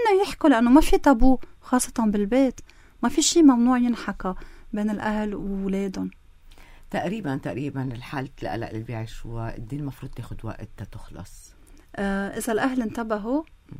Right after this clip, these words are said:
Speaker 1: مفروض تخلص خلال شهرين.
Speaker 2: بيرجع لحياة طبيعية
Speaker 1: بيرجع
Speaker 2: عادي.
Speaker 1: لحياة طبيعية. إذا الأهل ما انتبهوا وكترت وانتقلت وتعممت و-، وللأسف مرات الأهل بيزيدوا،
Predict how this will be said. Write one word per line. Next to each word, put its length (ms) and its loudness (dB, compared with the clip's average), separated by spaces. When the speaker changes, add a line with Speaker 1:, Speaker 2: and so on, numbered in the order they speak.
Speaker 1:
مفروض 280 -6
تخلص 440 -10
خلال 340 -6
شهرين. 520 -6
Speaker 2:
بيرجع 260 -4
لحياة 340 -8
طبيعية 420 -10
Speaker 1:
بيرجع 220 -8
Speaker 2:
عادي. 120 -8
Speaker 1:
لحياة 400 -10
طبيعية. 500 -12
إذا 180 -6
الأهل 380 -2
ما 60 -4
انتبهوا 680 -6
وكترت 680 -8
وانتقلت 680 -4
وتعممت 720 -6
و-، 100 -8
وللأسف 440 0
مرات 240 2
الأهل 240 0
بيزيدوا، 540 -2